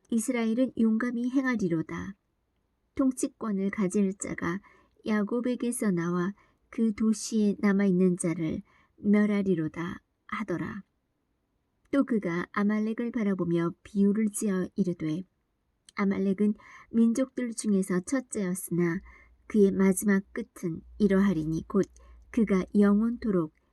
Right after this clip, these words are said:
멸망하리로다. 또 그가 개인 족속을 바라보며 비유를 지어 이르되,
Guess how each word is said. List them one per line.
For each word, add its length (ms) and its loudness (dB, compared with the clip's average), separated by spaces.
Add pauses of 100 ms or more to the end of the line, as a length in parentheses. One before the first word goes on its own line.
(140)
멸망하리로다. 1000 0 (680)
또 140 2
그가 400 0
개인 320 6
족속을 440 -2
바라보며 640 2 (460)
비유를 480 2
지어 260 -2
이르되, 480 -2